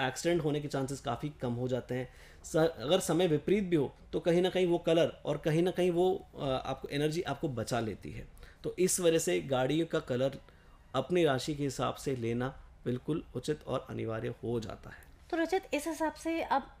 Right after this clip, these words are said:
Speaker 2: क्या आप मुझे भी मेरी गाड़ी का रंग बता सकते हैं कि अगर मुझे गाड़ी लेनी है, तो मुझे कौन से रंग की गाड़ी लेनी है?
Speaker 1: बिल्कुल बता सकते हैं।
Speaker 2: जी।
Speaker 1: आप बताइए अपना जन्मदिन।
Speaker 2: जी, मेरा बर्थ का जो डेट है, वो है थर्टीन ट्वेल्व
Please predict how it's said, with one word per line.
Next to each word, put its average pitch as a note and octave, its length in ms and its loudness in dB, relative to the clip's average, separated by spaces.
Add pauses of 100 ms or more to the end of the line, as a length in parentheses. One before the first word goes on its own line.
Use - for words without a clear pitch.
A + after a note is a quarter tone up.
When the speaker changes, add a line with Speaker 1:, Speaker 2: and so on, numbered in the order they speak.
(140)
Speaker 2:
क्या E4 120 0
आप E4 100 -4
मुझे B3+ 260 -4
भी D#4 100 0
मेरी D#4 240 0
गाड़ी A3 280 -2
का C#4+ 100 -4
रंग B3+ 200 -2
बता A#3 200 -4
सकते B3 260 -6
हैं B3+ 80 -2
कि C4 60 -2
अगर A#3 160 -2
मुझे A3+ 320 -2
गाड़ी G#3+ 260 -2
लेनी G#3 260 -2
है, A#3 120 -2
तो B3 120 -4
मुझे G#3+ 280 -2
कौन A3 220 0
से G#3+ 120 -4
रंग G3 140 -4
की G3 120 -4
गाड़ी F3+ 240 -4
लेनी F3 360 -8
है? - 240 -12
Speaker 1:
बिल्कुल A2+ 280 -2
बता E3 200 0
सकते D#3+ 280 -8
हैं। E3 140 -8 (280)
Speaker 2:
जी। F#3 260 -8
Speaker 1:
आप A2+ 60 -14
बताइए A#2 240 0
अपना E3+ 240 2
जन्मदिन। C#3+ 760 -6
Speaker 2:
जी, G3 340 -4
मेरा A#3+ 400 2
बर्थ A3 460 -2
का A#3+ 200 2
जो A3 160 -2
डेट G3 300 -2
है, A3+ 140 0
वो A3 160 -2
है A#3 400 -4 (100)
थर्टीन A#3+ 460 -2
ट्वेल्व G#3+ 380 -2